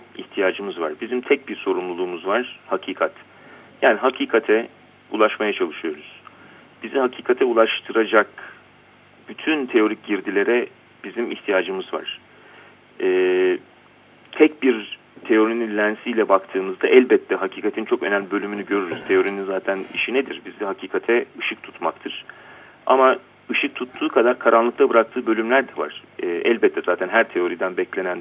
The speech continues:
beklenmesi gereken de budur. E, belirli bir yeri gösterir. Zaten her yeri gösterene biz teori falan demiyoruz. Öyle bir şey zaten mümkün değil. E,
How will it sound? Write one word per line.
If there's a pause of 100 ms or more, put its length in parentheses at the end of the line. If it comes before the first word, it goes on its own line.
beklenmesi
gereken
de
budur. (760)
E, (240)
belirli
bir
yeri
gösterir. (360)
Zaten
her
yeri
gösterene
biz (140)
teori
falan
demiyoruz.
Öyle
bir
şey
zaten
mümkün
değil. (720)
E,